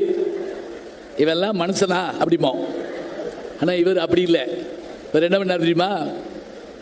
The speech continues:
அப்படியே நேருக்கு நேர, "சுருக்க வழிந்த முன்குடும்பி சோழியா", உடனே தான் சொல்றேன் அப்படின்னு அர்த்தம். "சுருக்க வழிந்த முன்குடும்பி சோழியா,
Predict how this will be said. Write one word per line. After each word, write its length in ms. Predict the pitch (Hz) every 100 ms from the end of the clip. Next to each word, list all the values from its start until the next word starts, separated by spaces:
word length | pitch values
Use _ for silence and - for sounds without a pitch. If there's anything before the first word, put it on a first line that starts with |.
| - - - -
அப்படியே 400 | - 156 240 226 226
நேருக்கு 340 | 196 214 214
நேர, 320 | 190 180 156 - - - - -
"சுருக்க 480 | - - 247 233 233
வழிந்த 320 | 220 214 214
முன்குடும்பி 580 | 196 190 208 208 190 202 -
சோழியா", 300 | 185 185 156 120 -
உடனே 220 | 170 220
தான் 180 | 214 220
சொல்றேன் 320 | 185 180 147
அப்படின்னு 260 | 123 139 180
அர்த்தம். 340 | 165 156 110 - - - -
"சுருக்க 400 | - 220 226 208
வழிந்த 260 | 208 196 208
முன்குடும்பி 540 | 190 190 190 185 196
சோழியா, 500 | 196 185 175 160 120